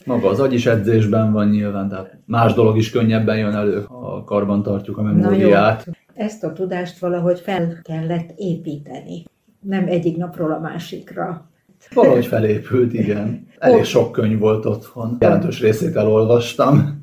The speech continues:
Speaker 1: óvodás koromtól kezdve. De
Speaker 2: Olvasni megtanultál óvodás korodban.
Speaker 1: Igen. Mondták, hogy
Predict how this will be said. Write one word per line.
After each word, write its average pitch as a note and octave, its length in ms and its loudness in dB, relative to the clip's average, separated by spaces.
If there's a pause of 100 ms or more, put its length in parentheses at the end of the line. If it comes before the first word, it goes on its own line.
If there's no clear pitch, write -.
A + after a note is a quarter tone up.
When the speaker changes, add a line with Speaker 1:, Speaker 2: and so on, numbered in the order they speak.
Speaker 1:
óvodás G2 440 -2
koromtól G#2+ 560 -2
kezdve. A2 460 0 (380)
De F#3+ 60 -6
Speaker 2:
Olvasni F#3+ 720 2
megtanultál F3+ 1000 -6 (280)
óvodás E3+ 420 -6
korodban. D#3 280 -12 (160)
Speaker 1:
Igen. F#2 460 -6
Mondták, A2 320 -4
hogy - 260 -8